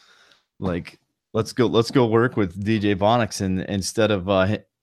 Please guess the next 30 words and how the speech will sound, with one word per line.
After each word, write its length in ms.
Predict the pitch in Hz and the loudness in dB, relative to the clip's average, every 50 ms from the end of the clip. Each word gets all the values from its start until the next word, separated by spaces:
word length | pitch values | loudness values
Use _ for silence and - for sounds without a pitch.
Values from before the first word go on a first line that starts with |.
| _ _ 98 | _ _ -4
his 320 | 107 113 110 95 92 98 | -2 0 0 -2 -2 -2
noon 340 | 110 110 117 120 131 143 143 | 0 2 4 4 4 4 4
show, 260 | - - 101 95 98 | 2 2 2 2 2
maybe 220 | 98 101 101 101 | 4 2 2 2
we 140 | 104 104 107 | 2 0 0
could 160 | 104 110 104 | 0 0 0
have 260 | 110 113 107 101 95 98 | 2 2 2 2 4 2
a, 180 | 98 92 92 | 2 2 2
uh, 220 | 92 90 87 85 85 - - - - - - _ | 2 2 0 0 -4 -6 -14 -20 -20 -20 -10 _
uh, 260 | - 98 98 90 85 | 0 2 4 2 2
six 460 | 85 - - - - 127 104 - - - | 0 -4 -6 -2 0 0 0 -2 -2 0
thirty 240 | 120 110 110 107 | 2 2 2 0
P 340 | 101 - - 117 110 107 110 | -2 0 0 0 2 4 4
M 320 | 110 107 107 104 101 95 90 | 4 4 2 2 0 0 -2
drive 480 | 90 104 107 107 107 107 110 104 92 | 0 2 4 6 8 6 6 6 4
it, 320 | 98 95 85 - - _ _ _ _ _ _ _ _ _ _ | 2 0 0 -2 -6 _ _ _ _ _ _ _ _ _ _
or 140 | 92 101 | -2 -2
the, 100 | 92 101 | 0 0
the 380 | 101 92 92 90 101 104 110 104 | -2 -4 -4 -6 -2 0 0 0
drive 400 | 95 98 117 117 110 113 117 110 | 2 4 6 6 6 6 6 4
at 100 | 92 85 | 2 -2
five 500 | - - 113 120 127 117 92 90 90 90 | 0 4 6 6 8 6 6 4 0 -2
with 220 | 95 101 95 - - | -4 -4 -4 -4 -2
your 120 | 101 98 | -4 -4
boy 260 | 95 98 101 107 104 | -2 -2 -2 -2 0
S-, 220 | 101 - - - - | 0 0 -2 -4 -6
the 200 | - 107 101 98 | -6 -6 -6 -4
Savage 600 | - - - 110 107 117 117 101 98 90 90 87 | -2 0 2 4 6 4 4 4 0 -2 -2 -2
and 140 | 101 95 98 | -2 0 2
Lopercon. 480 | 104 110 107 - 101 - - 69 69 | 2 0 0 -2 -6 -8 -8 -10 -10